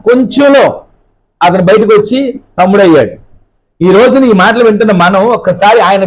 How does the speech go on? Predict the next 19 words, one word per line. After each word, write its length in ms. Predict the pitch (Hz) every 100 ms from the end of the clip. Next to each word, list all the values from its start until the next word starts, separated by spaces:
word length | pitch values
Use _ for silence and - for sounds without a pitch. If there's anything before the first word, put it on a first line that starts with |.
| -
సృజించబడిన 800 | - 170 185 269 262 269 240 240
వాడు 600 | 226 196 185 269 262 - _ _ -
లోక 300 | 156 233 262
ఆశలు, 460 | 254 254 254 262 262
లోక 300 | 233 254 254
మనసుతో 480 | 240 247 190 262 247
ఉంటాడు. 480 | 208 233 160 - - _ _ _ _ _ _ _
సృజించబడిన 680 | 185 208 285 277 269 254 247
వాడు 220 | 233 220
ఎంతసేపు 1080 | 208 254 220 247 508 554 539 466 508 508 - - 202
తన 80 |
ఆలోచనలు, 580 | 202 202 269 262 254 254
తన 420 | 240 233 214 180 - -
మనసు 360 | 160 233 220
ఎలా 160 | 254 240
ఉంటుందంటే, 680 | 220 208 170 214 277 254 - _ 156
ఎలా 160 | 185 233
సంపాదన, 600 | 226 214 233 226 226 185 175
సంపాదించాలి, 920 | - 202 214 226 208 220 214 220 214